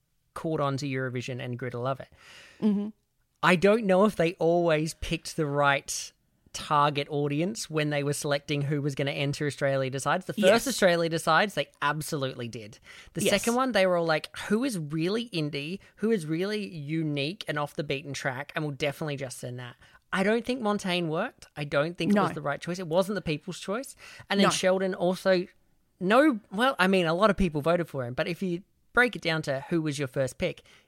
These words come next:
Speaker 1: not us, not the juries either.
Speaker 2: Yeah. I think the other problem as well that we, what we've had with Australia Decides is, you know, when we have, um, you know, the other contests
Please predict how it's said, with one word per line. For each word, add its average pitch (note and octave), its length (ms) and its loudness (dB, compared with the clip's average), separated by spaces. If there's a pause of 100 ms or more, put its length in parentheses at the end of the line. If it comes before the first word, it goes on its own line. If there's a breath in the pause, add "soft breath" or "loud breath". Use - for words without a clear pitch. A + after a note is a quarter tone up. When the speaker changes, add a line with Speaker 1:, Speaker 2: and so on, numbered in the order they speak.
(160)
Speaker 1:
not E3+ 220 2
us, D#3+ 380 2 (100)
not D3 240 -2
the C3+ 60 -6
juries A#2 360 -6
either. A#2+ 300 -14
Speaker 2:
Yeah. G#3 300 4 (400 loud breath)
I G#4 100 10
think A4 300 2
the G4+ 160 2
other B3+ 200 4
problem B3 400 -2
as G3+ 160 -2
well G3+ 340 4
that G3 260 0
we, F#3 400 -2
what F#3+ 240 6
we've F3 160 2
had F3+ 300 2
with F3+ 180 -4
Australia E3+ 440 -4
Decides F3+ 540 -2
is, F#3 220 -8 (240 loud breath)
you A#3+ 80 -2
know, A#3+ 100 4
when A#3+ 240 4
we D#4+ 140 -2
have, G#3 500 0 (140)
um, F3+ 420 2
you G3+ 80 -2
know, F3 100 2
the F#3+ 140 2
other F#3+ 140 0
contests F3+ 720 -6